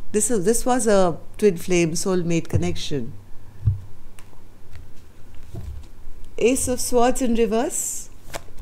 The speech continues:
Ace of Swords in reverse. This person wants to open up now, but they don't know what to say. They want to open up.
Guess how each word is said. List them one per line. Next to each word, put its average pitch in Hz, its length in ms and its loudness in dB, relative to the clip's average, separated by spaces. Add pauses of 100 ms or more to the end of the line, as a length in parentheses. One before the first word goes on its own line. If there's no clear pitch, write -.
(540)
Ace 233 260 4
of 233 80 0
Swords 202 420 0
in 208 140 0
reverse. 202 840 -2 (4000)
This - 160 -4
person 254 380 -2
wants 226 240 0
to 226 140 4
open 202 340 4
up 196 260 0
now, 190 280 2
but 196 180 2
they 185 80 2
don't 180 200 2
know 180 80 0
what 175 260 -2
to 196 80 -2
say. 196 340 0 (880)
They 190 100 4
want 190 280 2
to 277 100 4
open 220 380 4
up. 180 260 -2